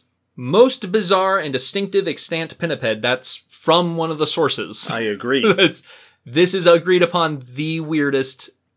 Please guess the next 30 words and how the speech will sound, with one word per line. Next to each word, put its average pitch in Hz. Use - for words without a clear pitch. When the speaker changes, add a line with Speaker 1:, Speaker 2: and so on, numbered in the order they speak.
Speaker 1:
most 147
unique 143
pinniped. 110
Uh, 117
they're 131
very 143
big. 208
These 135
are 131
getting 156
from 135
eight 170
hundred 175
to 165
twelve 156
hundred 151
kilograms, 131
which 135
is 131
like 139
eighteen 160
hundred 151
to 127
twenty-five 135
hundred 135
pounds. 143
Speaker 2:
So 110
again, 110
cows. 110
Speaker 1:
Cows, 127